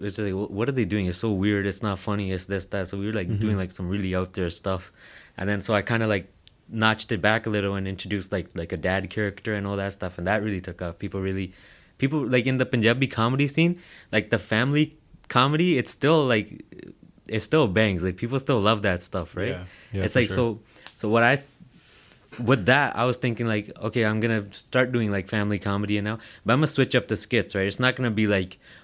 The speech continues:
Speaker 1: oh, um, like, oh, uh, like a mom throwing a chappal or something. Like, that's, like,
Speaker 2: Yeah.
Speaker 1: been done, like, ten, ten, twenty times. Like, I've seen it. I see it, like, every other month.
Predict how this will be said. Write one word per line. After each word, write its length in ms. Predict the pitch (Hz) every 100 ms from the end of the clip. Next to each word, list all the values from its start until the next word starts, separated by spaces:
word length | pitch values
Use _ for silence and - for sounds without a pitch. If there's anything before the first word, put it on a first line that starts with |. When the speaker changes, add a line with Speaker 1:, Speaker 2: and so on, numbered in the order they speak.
| -
Speaker 1:
oh, 280 | 110 110 104
um, 720 | 104 101 95 92 90 90 90 - _ _ _ _ -
like, 280 | 85 110 101
oh, 240 | 107 104 104 104 -
uh, 120 | 113
like 160 | 107 110
a 40 |
mom 260 | 104 107 104
throwing 220 | 110 107
a 60 |
chappal 280 | 101 104 - 104
or 40 | 101
something. 280 | 110 104 113
Like, 120 | 110
that's, 200 | 107 113
like, 100 | 127
Speaker 2:
Yeah. 200 | 104 92 90
Speaker 1:
been 320 | 104 87 113 104
done, 200 | 101 92
like, 180 | 87 -
ten, 340 | 110 104 95 - - - - _ _
ten, 260 | 120 113
twenty 220 | 104 110 101
times. 280 | 110 98
Like, 100 | 92
I've 120 | 92 90
seen 160 | 107
it. 120 | 101 82
I 60 |
see 180 | 90 113
it, 40 | 101
like, 160 | 95
every 180 | 107 104
other 140 | 98
month. 280 | 95 101 95